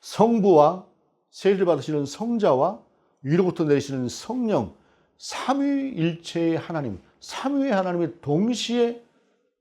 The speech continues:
당신을 이 땅 가운데 드러내신 최초의 역사적인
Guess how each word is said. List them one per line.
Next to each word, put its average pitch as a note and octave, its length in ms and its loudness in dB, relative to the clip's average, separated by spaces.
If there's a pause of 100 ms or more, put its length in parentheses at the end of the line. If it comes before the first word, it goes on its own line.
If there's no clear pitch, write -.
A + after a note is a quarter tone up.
(320)
당신을 D3 680 -2 (340)
이 B2+ 180 -8
땅 A#2+ 200 0
가운데 A#2 300 -2
드러내신 C3+ 580 -2 (380)
최초의 A3 520 -6
역사적인 A#2 600 -4